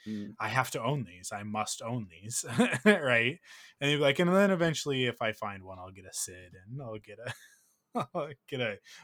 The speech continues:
Speaker 2: Poncho Rex," uh, which, which I, we didn't talk about it technically on the episode last week, but before we recorded,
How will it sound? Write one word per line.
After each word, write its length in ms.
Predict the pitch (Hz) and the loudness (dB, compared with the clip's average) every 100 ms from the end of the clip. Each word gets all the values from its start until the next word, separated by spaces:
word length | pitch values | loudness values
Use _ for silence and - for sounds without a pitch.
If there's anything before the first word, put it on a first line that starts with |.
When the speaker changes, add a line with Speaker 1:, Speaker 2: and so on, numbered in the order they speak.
| - | -8
Speaker 2:
Poncho 500 | - 147 139 156 117 | 2 4 4 4 4
Rex," 540 | 113 107 117 - - - - - - | 2 0 0 -4 -6 -6 -16 -12 4
uh, 220 | 135 131 | 6 6
which, 420 | 135 170 175 - 190 | 6 6 6 2 -4
which 420 | 156 156 151 - | 0 0 0 2
I, 440 | 143 127 123 117 113 | 2 4 2 0 -2
we 140 | 139 | 2
didn't 180 | 185 220 | 4 6
talk 200 | 180 180 | 6 4
about 180 | 175 180 | 6 4
it 160 | 165 147 | 4 2
technically 460 | 151 147 151 143 | 0 2 0 0
on 120 | 131 120 | 0 0
the 80 | |
episode 320 | 117 123 123 110 | 0 -2 -4 -2
last 300 | 107 104 - | -4 -4 -8
week, 200 | 104 - | -10 -8
but 140 | 110 107 | -10 -8
before 460 | 120 - 131 143 | -10 -4 -2 0
we 100 | 131 | -2
recorded, 520 | 117 - 123 117 104 | -6 -4 -4 -2 -4